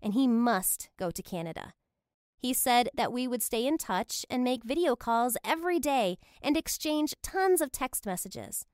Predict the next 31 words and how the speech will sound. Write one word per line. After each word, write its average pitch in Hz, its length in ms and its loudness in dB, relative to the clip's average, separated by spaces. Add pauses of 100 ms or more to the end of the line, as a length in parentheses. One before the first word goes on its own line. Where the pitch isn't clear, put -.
(340)
But 220 140 0
it 214 100 2
didn't 220 280 0
suit - 300 -2
me, 180 320 -6 (260)
and 220 160 -4
I 202 80 -2
kept 214 240 -6
on 196 140 -2
crying 190 600 -4
and 190 140 -2
asking 208 520 -2
Jack 196 280 -4
why. 208 640 0 (500)
Simply, 220 460 0
my 185 260 0
essence 170 500 -2
wanted 190 600 -2
some 240 340 0
kind 233 340 -2
of 190 120 -4
logical 196 580 0
explanation 202 760 -4
about 185 260 -2
everything 185 480 -4
that - 120 -8
was 185 120 -6
happening. - 480 -12 (760)
And 226 240 2
soon 240 420 4
Jack 185 340 0